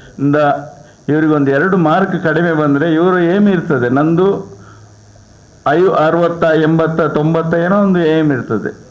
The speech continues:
ಆ ಏಮಿಗೆ ಮೀರಿ ಒಂದು ಎರಡು ಮಾರ್ಕ್ ಕಡಿಮೆ ಆದರೆ, ಎಂಬತ್ತೆಂಟು ಆದರೆ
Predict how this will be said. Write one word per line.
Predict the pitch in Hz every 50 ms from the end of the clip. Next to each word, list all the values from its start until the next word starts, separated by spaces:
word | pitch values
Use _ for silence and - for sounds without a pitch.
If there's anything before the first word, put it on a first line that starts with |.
| - - - - - - - - 170
ಆ | 175 175
ಏಮಿಗೆ | 175 175 185 208 220 214 208 208 196 190 190 190
ಮೀರಿ | 180 170 180 202 202 202 196 208
ಒಂದು | 196 185 185 190 190 180 180 185
ಎರಡು | 175 170 175 185 180 165
ಮಾರ್ಕ್ | 160 160 156 147 139 -
ಕಡಿಮೆ | 151 147 147 151 165
ಆದರೆ, | 156 151 160 196 214 - 190 - - - - - - - - - - -
ಎಂಬತ್ತೆಂಟು | 131 151 175 180 185 180 180 180 190 202 208 208 202 196
ಆದರೆ | 185 180 175 175 190 214 226 -